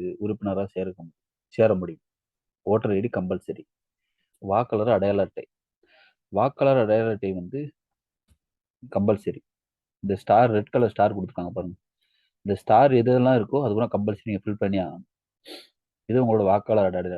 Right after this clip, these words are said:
அடையாள அட்டை வந்து, அடையாள அட்டை எண்ணை வந்து பதிவிடணும். நம்ம விடுதலை சிறுத்தைகள் கட்சியின் சார்பில் உறுப்பினர் சேர்க்கையில முக்கிய,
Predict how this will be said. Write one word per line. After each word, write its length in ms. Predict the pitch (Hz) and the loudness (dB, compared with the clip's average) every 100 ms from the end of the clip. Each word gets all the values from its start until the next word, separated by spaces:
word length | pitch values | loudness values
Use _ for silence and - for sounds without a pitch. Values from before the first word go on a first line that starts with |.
| - | -6
அடையாள 280 | 101 110 107 | 2 2 2
அட்டை 200 | 95 92 | 0 -6
வந்து, 240 | 92 104 110 | -6 -8 -4
அடையாள 240 | 95 107 104 | 2 4 4
அட்டை 140 | 98 | 2
எண்ணை 220 | 95 104 107 | -2 -2 -2
வந்து 180 | 104 110 | -4 -2
பதிவிடணும். 400 | 98 95 85 _ _ _ _ _ _ _ _ _ _ _ _ _ _ _ _ _ _ _ | -2 -2 -8 _ _ _ _ _ _ _ _ _ _ _ _ _ _ _ _ _ _ _
நம்ம 160 | - 131 117 110 107 101 | -4 0 2 2 0 -4
விடுதலை 320 | - 123 143 | -4 -2 -2
சிறுத்தைகள் 320 | 120 117 104 104 | -4 -6 -6 -8
கட்சியின் 240 | 95 98 | -6 -4
சார்பில் 320 | 101 101 101 101 | -4 -4 -4 -4
உறுப்பினர் 380 | 120 127 120 | -4 -4 -4
சேர்க்கையில 300 | 104 98 95 104 | -4 -4 -4 -4
முக்கிய, 320 | 95 - | -6 -4